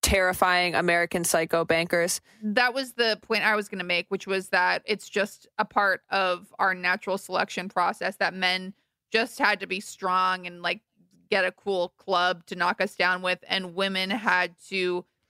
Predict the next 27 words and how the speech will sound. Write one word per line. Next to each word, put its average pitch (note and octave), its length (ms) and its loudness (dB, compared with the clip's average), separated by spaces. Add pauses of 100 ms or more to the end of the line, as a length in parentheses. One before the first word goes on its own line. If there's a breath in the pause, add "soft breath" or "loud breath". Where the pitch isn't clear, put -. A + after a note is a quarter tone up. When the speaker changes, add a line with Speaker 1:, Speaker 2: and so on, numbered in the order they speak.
(140)
Speaker 2:
read G#3 520 0
the G3+ 340 0
room, G3+ 640 -2
so F3+ 220 0
to F#3 80 -2
speak, F3+ 440 -4
read G3+ 220 0
the A3 80 0
cave, G#3 640 -2
and F#3 280 -8
really G3+ 280 0
try G3+ 220 -2
to F#3+ 80 -2
figure F#3+ 420 -4
out, F3+ 320 0 (500)
um, G#3 220 0
what G#3 120 2
our G#3 120 2
threat D4+ 300 -2
level B3 220 0
was G#3+ 260 0 (140)
and B3 400 0
communicate A3 600 -2
that F#3 180 -2
to F3+ 140 -4
each F#3 160 -4
other. - 320 -4